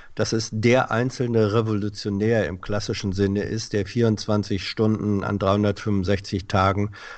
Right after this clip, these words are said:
für nichts als die Revolution glüht. Äh,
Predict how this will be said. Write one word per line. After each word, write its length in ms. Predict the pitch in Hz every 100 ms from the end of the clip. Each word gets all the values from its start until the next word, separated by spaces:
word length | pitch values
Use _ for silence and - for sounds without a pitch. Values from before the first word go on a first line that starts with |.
| -
für 160 | 101
nichts 320 | 98 104 - 69
als 260 | 104 -
die 240 | - 101 95
Revolution 920 | 98 92 92 95 92 107 101 98 101 - 107
glüht. 480 | 98 90 85 - -
Äh, 260 | 101 98